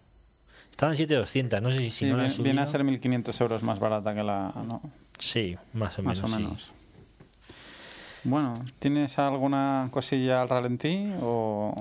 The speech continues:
Speaker 1: Noticias, bueno, sí, podemos recordar que el tema V-Strom,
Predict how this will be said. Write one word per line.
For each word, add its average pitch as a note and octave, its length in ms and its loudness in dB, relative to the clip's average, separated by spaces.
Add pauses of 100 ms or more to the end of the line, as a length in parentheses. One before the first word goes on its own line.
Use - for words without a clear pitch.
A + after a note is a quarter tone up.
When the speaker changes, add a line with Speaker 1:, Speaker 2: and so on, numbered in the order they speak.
Speaker 1:
Noticias, C3 460 2
bueno, C3 280 -2
sí, C3+ 160 0
podemos B2+ 520 0
recordar B2 580 2
que A2+ 280 2
el G2+ 200 -2
tema A#2 520 2
V-Strom, B2 760 0